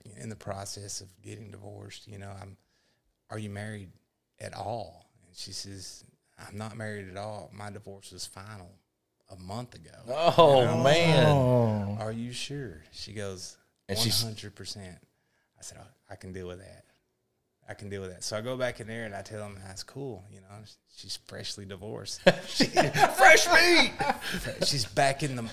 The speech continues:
Speaker 1: yeah. And so that's what it, actually her friend was like, "Yeah, so, you know, daughter too young." Um, but then she called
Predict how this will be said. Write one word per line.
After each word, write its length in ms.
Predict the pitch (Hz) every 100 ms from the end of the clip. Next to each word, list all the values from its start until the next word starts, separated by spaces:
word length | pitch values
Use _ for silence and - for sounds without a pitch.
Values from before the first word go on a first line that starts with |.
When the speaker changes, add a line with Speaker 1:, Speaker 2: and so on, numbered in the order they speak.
| 127
Speaker 1:
yeah. 340 | 127 131 110 123
And 160 | 123
so 200 | - 143
that's 280 | 139 170 -
what 160 | 185 160
it, 160 | 135
actually 360 | - 160 - 143
her 160 | 127 123
friend 420 | - 156 185 120
was 180 | 107 -
like, 220 | 104 101 -
"Yeah, 240 | 135 143
so, 420 | - 110 104 101 98
you 80 | 101
know, 280 | 95 98 98 - _ _ _ _ _ _ _
daughter 480 | - 113 143 131 107 117 123 -
too 120 | 151
young." 540 | 131 120 107 98 98 - _ _ _ - -
Um, 460 | 110 98 92 92 92 _ _ _ _
but 160 | - -
then 320 | 107 107 110 110 _ _ _
she 160 | - -
called 440 | - 113 104 101